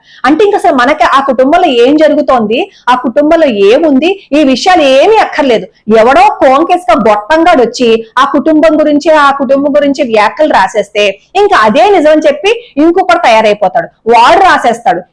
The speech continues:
ఇంకొకడు తయారైపోతాడు, వాడు చేసేస్తాడు. అసలు ఇలాంటి వాళ్ళందరి మీద చర్యలు తీసేసుకుని ఓసారి కేసు పెట్టి పారేస్తే దరిద్రం వదిలిపోతుంది.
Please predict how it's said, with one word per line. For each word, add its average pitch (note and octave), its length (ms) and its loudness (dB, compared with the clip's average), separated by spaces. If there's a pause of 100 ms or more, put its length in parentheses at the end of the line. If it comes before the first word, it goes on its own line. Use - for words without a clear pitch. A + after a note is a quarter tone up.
ఇంకొకడు F4+ 380 0
తయారైపోతాడు, C4 680 0
వాడు B3+ 480 0
చేసేస్తాడు. F3+ 460 -8 (220)
అసలు C#4+ 240 0
ఇలాంటి C4+ 340 0
వాళ్ళందరి D#4+ 500 2
మీద D4+ 200 2
చర్యలు D4 400 0
తీసేసుకుని C#4+ 760 -2 (380)
ఓసారి C#4 320 -2
కేసు D4 320 0
పెట్టి F4 220 -2
పారేస్తే B3+ 400 0 (200)
దరిద్రం A#3 460 0
వదిలిపోతుంది. G#3+ 540 -4